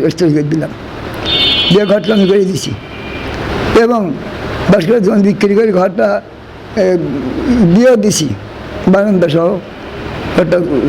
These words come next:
ওয়াল করে দিয়ে দিছি, প্লাস্টার করতে হয়নি। তো মাইকের ব্যবস্থা আল্লাহ করাইছে, ব্যাকটেরিয়াল ব্যবস্থা করাইছে, কিন্তু ওখানে ব্যবস্থা নাই।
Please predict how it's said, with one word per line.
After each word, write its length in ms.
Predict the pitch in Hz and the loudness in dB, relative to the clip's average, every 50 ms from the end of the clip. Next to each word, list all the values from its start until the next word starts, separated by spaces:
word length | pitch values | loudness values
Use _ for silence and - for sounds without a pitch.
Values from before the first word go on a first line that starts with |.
| 151 151 | 2 2
ওয়াল 200 | 170 170 170 175 | 4 4 2 2
করে 140 | 165 170 170 | 2 2 2
দিয়ে 220 | 165 156 180 202 196 | 2 4 2 2 2
দিছি, 300 | 202 185 143 196 214 214 - - - - - - - - - - | 2 0 0 0 0 -2 -4 -8 -12 -14 -12 -12 -10 -8 -2 0
প্লাস্টার 340 | 202 214 175 - - 196 160 | 2 2 2 2 0 0 0
করতে 500 | 170 190 175 190 170 175 175 - - 143 | 0 0 2 0 0 0 -2 -4 -2 0
হয়নি। 380 | 139 - 196 196 208 233 226 233 - - - - - - - - - - - - - - - - - | 0 2 2 2 2 2 0 -2 -6 -12 -14 -14 -14 -12 -12 -10 -10 -8 -8 -6 -6 -4 -4 -2 0
তো 200 | - 180 160 151 147 143 - - - - - - - - - - - - - - - - - - | 2 2 2 2 0 -2 -6 -8 -8 -8 -6 -6 -4 -4 -4 -2 -2 -2 -2 0 0 0 2 2
মাইকের 280 | 180 202 220 214 208 226 | 4 4 4 4 2 2
ব্যবস্থা 340 | 214 233 240 180 160 - 214 | 2 2 2 2 2 2 2
আল্লাহ 180 | 208 208 214 | 2 2 2
করাইছে, 480 | 143 202 202 208 190 156 151 208 233 220 - - - - - - - - - - - - - - - - - 165 | 2 2 2 2 2 0 0 0 0 -2 -4 -8 -12 -14 -14 -14 -12 -12 -10 -10 -8 -8 -6 -6 -4 0 2 4
ব্যাকটেরিয়াল 420 | 165 190 233 175 196 233 240 214 | 4 4 4 2 2 4 4 4
ব্যবস্থা 300 | 226 233 175 - 214 202 | 4 4 2 2 2 2
করাইছে, 400 | 151 190 190 196 185 165 196 190 | 2 2 2 2 2 2 2 2
কিন্তু 300 | 185 180 180 202 196 190 | 2 4 4 4 4 2
ওখানে 200 | 160 196 214 214 | 2 2 2 2
ব্যবস্থা 360 | 196 208 208 160 - - 190 | 2 2 0 0 -2 -2 0
নাই। 300 | 196 202 214 214 220 220 | 2 2 2 2 0 -2